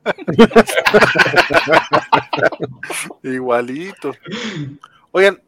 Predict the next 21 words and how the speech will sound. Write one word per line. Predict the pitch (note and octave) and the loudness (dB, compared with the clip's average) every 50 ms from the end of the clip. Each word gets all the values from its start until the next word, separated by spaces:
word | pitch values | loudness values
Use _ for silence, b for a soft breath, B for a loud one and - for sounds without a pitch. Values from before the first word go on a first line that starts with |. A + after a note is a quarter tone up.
| _ - - | _ -12 -6
este, | F#3+ F3+ E3+ - - F3+ | -4 -4 -4 0 2 4
bueno, | G#3 A3 A3 - | 4 4 4 4
pasando | - - - B3 C4+ B3+ | 2 2 2 2 2 0
a | |
otro | - - A3 | -2 -2 -6
chisme | - - A3+ A3 G#3+ A3 G3+ | -10 -10 -10 -6 -6 -6 -4
que | - D#3+ | 0 0
a | C#3+ | 2
ver | C#3 D3+ | 2 0
si, | - - D#3 C#3 B2+ A#2 _ - | -2 -6 -10 -10 -10 -12 _ 2
a | C3 C#3 | 4 4
ver | D#3 E3+ | 4 6
cuánta | - F#3+ F3+ - D#3 | 4 0 2 2 0
gente | - - E3 - - | 0 0 -4 -6 -6
se | - D3+ | -10 -8
nos | C3+ - - | -8 -6 -2
queda | - E3+ E3 | 0 2 2
en | D#3 E3 | 2 0
este | E3+ - - C#3 | -4 -6 -8 -8
pequeño | - - - D3+ D3 A#2+ | -10 -8 -10 -8 -10 -8
momento, | G#2+ A2+ D3 D#3+ E3 - F3+ F#3 _ | -10 -8 -10 -10 -8 -10 -10 -12 _